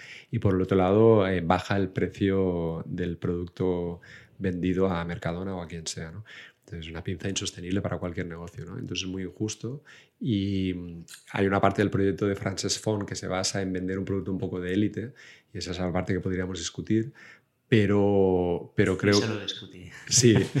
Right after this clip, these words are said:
Speaker 1: pero creo que es interesante porque él, él al, eh, primero porque conozco otros que venden más barato que él y que también hacen muy bien las cosas. Por lo tanto, no es un, no es una, una condición inevitable.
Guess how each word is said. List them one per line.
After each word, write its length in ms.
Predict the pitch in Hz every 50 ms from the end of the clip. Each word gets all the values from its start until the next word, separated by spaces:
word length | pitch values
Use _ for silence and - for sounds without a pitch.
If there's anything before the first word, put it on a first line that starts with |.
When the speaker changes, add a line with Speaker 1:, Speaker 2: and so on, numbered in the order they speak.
| 113 101 - -
Speaker 1:
pero 180 | - 127 113 110
creo 160 | - 135 160
que 100 | 165 190
es 100 | 165 -
interesante 600 | 160 151 - 143 123 123 117 - 147 151 147 160 160
porque 600 | 156 143 - - - 120 104 101 101 98 - -
él, 260 | - 113 113 123 - -
él 160 | 120 110 113
al, 160 | 120 123 123 - -
eh, 200 | - 110 107 101
primero 360 | - - 107 113 117 135 156 160
porque 240 | - - - 113
conozco 320 | 107 110 113 113 - - 120
otros 320 | 117 120 - 147 135 -
que 280 | - - _ - 113 104
venden 420 | 92 113 120 127 131 123 117 110
más 260 | 107 107 113 117 104
barato 320 | 110 107 104 107 113 - 110
que 140 | - 113 123
él 100 | 143 156
y 60 | 135
que 100 | - -
también 240 | 110 101 104 107 110
hacen 280 | 107 - - 104 107
muy 180 | 104 101 101 95
bien 120 | 95 98 92
las 160 | 85 85 -
cosas. 440 | - 87 82 - - - - - _ _ - - _ _ _
Por 120 | - 98
lo 60 | 92
tanto, 240 | - 98 95 123 120
no 120 | 110 107
es 120 | 104 98 101
un, 360 | 104 101 95 92 87 85 87 - - - _ _ _
no 160 | 107 101 101
es 80 | 95 95
una, 880 | 107 104 104 101 101 98 95 92 92 90 90 87 85 82 82 82 80 - - - - - - _ _ _ _
una 300 | 190 104 101 95 92 -
condición 1160 | - 101 98 98 95 - - 101 95 95 95 95 92 92 90 90 87 87 85 85 82 80 73 -
inevitable. 800 | - 110 98 95 95 92 92 87 85 - - 85 82 80 80 76